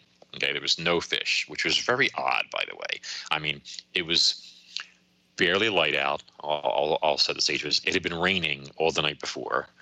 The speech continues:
Um, it was a little bit misty. Okay. And it was flat, calm, dead. And there was no, was nobody on the water. I don't remember if it was a weekend or a weekday or what, but it was, like, whatever, five,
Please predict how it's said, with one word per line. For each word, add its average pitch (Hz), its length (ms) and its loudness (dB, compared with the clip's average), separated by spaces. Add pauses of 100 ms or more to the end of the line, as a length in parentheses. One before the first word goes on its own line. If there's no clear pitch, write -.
(300)
Um, 71 480 0 (260)
it 73 60 -8
was - 160 4
a - 80 -6
little 117 220 4
bit 98 200 0
misty. 76 500 2 (380)
Okay. 67 520 0 (180)
And 85 80 0
it 82 60 -4
was 69 120 4
flat, 78 560 0 (160)
calm, 64 480 -4 (380)
dead. 50 380 0
And 73 100 -10
there 78 60 -8
was 80 100 -8
no, 90 400 2
was 78 100 -2
nobody 90 300 0
on 64 60 -4
the 69 60 -10
water. 65 260 -6 (360)
I 98 60 6
don't 95 100 6
remember 95 240 4
if 90 100 4
it 92 60 -4
was 92 140 2
a 85 40 0
weekend 82 400 0
or 78 100 -2
a 76 40 0
weekday 76 460 0
or 71 80 -4
what, 71 320 0
but - 80 -4
it 67 100 -4
was, - 160 2
like, 65 140 -2 (440)
whatever, - 260 -4
five, 69 500 2